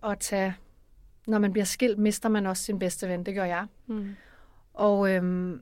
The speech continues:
Speaker 1: man bliver nødt til på en eller anden måde at tage venskabet ud af det, og så se det som et kollegialt samarbejde. Og det kan lyde så kynisk på en eller anden måde, men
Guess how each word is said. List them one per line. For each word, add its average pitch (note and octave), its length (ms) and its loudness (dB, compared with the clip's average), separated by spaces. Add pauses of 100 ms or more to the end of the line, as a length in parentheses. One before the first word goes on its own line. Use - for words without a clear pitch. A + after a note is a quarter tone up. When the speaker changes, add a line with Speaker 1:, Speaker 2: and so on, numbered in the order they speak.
Speaker 1:
man G#3+ 220 4
bliver G#3+ 140 4
nødt A#3 320 6
til B3 120 -2
på A#3 100 0
en A#3 40 4
eller A#3 80 6
anden A3 80 6
måde A3 100 6
at G#3+ 60 2
tage A3 180 0
venskabet G#3+ 500 2 (120)
ud C4 140 6
af G3+ 180 2
det, G#3+ 140 2 (800)
og G#3 120 0
så G#3+ 100 0
se A3 360 2
det A3+ 120 2
som F#3+ 340 0
et F#3+ 260 -6
kollegialt G3 540 0
samarbejde. F#3 540 -2
Og F#3+ 60 -6
det G3+ 80 -6
kan A3 100 2
lyde A#3+ 180 4
så A#3+ 360 0 (580)
kynisk A#3 460 0
på - 80 -2
en G#3 60 0
eller G3+ 80 -2
anden G3+ 120 2
måde, F#3+ 260 2
men G#3 240 4